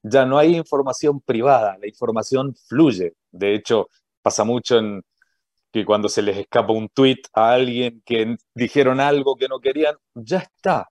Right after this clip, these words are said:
eso, ya esa información ya salió, ya está, y es popular y, y, y la gente la vio. Entonces, son dos temas súper importantes a la hora de generar estrategias empresa para, para poder posicionar productos, etcétera.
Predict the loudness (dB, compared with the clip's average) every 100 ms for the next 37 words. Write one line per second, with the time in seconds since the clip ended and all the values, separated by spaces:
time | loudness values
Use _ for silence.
0 | _ -4 -2 2 2 2 0 0 0 -2
1 | -2 0 0 0 -2 -4 -6 -6 -2 -2
2 | 0 -2 -2 -4 -4 -4 _ _ -2 0
3 | 0 -2 -4 0 4 4 2 0 -4 -6
4 | -8 -10 -10 -6 -4 -4 -2 -4 -2 -2
5 | 0 -4 -4 -4 -2 -4 -6 _ _ _
6 | _ _ -14 0 2 0 -6 _ 0 0
7 | 2 0 0 -4 -4 -2 -2 -2 -6 -2
8 | -4 -4 -6 -8 -8 _ _ _ _ -4
9 | -2 0 0 0 -2 -4 -12 -12 _ -10
10 | -6 -2 -2 -4 -8 -12 -8 -8 -4 -6
11 | -4 -6 -8 -12 -14 -14 -4 -4 -2 -4
12 | -4 -6 -4 -6 -6 -4 -2 -2 -4 -10
13 | -12 -8 -6 -6 -4 -6 -6 -8 -12 -12
14 | -12 -14 -20